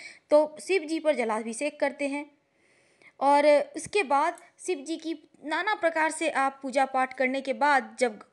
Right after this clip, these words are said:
वहाँ से बाहर निकलते हैं, तब नंदी के कान में अपनी मनोकामना जरूर कहते होंगे। अगर नहीं कहते हैं, तो आज से ही शुरू कर दें, क्योंकि नंदी के कान में मनोकामना कहने का मतलब होता है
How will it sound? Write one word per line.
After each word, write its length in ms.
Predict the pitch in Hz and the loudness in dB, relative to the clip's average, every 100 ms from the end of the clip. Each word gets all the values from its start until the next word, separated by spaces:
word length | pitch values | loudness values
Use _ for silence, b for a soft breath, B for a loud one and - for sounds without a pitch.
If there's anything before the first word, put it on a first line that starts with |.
| 214 | -20
वहाँ 220 | 185 247 | -12 -8
से 140 | 277 | -6
बाहर 420 | 190 175 165 233 359 | -8 -10 -6 0 0
निकलते 420 | 330 240 214 196 | 2 -2 0 -2
हैं, 200 | 262 381 B B _ | 0 -2 B B _
तब 320 | 381 339 208 - | 6 6 2 -10
नंदी 340 | 233 262 254 269 | -8 -6 -6 -6
के 160 | 226 | -8
कान 300 | 208 196 190 | -8 -10 -8
में 160 | 240 320 | -6 -6
अपनी 280 | 262 285 302 | -6 -8 -8
मनोकामना 720 | 247 233 220 208 254 349 403 - | -8 -8 -8 -6 -6 -8 -10 -8
जरूर 280 | 190 170 202 | -6 -6 -2
कहते 280 | 294 285 302 | 0 0 0
होंगे। 280 | 285 285 | -2 -2
अगर 240 | - 220 202 | -2 -2 -2
नहीं 300 | 196 226 359 | -2 -4 -2
कहते 280 | 370 349 381 | 0 0 0
हैं, 200 | 415 523 B B - | 0 0 B B -8
तो 60 | |
आज 280 | 220 220 262 | -6 -4 -6
से 180 | - 349 | -6 -2
ही 120 | 381 | -2
शुरू 200 | 403 339 | 0 0
कर 180 | - 190 | 0 0
दें, 160 | 139 147 _ b b b b b - | -2 -12 _ b b b b b -4
क्योंकि 300 | 403 392 349 | -2 0 0
नंदी 420 | 254 269 320 427 | 0 -2 2 4
के 120 | 427 | 4
कान 220 | 320 311 | 0 0
में 100 | 320 | 0
मनोकामना 640 | 294 277 285 277 269 302 359 | -2 -2 -2 -2 -2 -2 -4
कहने 540 | - _ 277 269 415 | -6 _ -4 0 0
का 120 | 427 | 2
मतलब 380 | 262 233 220 220 | 0 0 0 0
होता 240 | 202 190 180 | -2 0 2
है 280 | 247 339 | 4 4